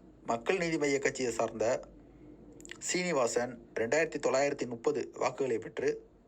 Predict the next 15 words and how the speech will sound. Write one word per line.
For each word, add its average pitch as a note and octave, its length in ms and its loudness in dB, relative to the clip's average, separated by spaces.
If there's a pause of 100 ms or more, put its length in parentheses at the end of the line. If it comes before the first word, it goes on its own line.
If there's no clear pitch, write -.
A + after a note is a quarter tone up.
(800)
சதவீத C#3 340 0
அடிப்படையில் B2+ 380 -2
ஒண்ணு C#3 160 -2
புள்ளி B2 320 -4 (480)
பதினெட்டு B2+ 480 0
வாக்குகளை B2 340 0
பெற்று A#2 440 0 (420)
நான்காம் D3+ 420 2
இடத்திலும் A2 420 -2 (1400)
தோல்வியடைந்துள்ளனர். A2+ 840 0 (360)
நோட்டுக்கு E3+ 380 0
கிடைத்த C#3+ 260 0
வாக்குகள் B2 520 0
ஆயிரத்தி C#3+ 760 0
அறுநூறு. A2+ 540 -2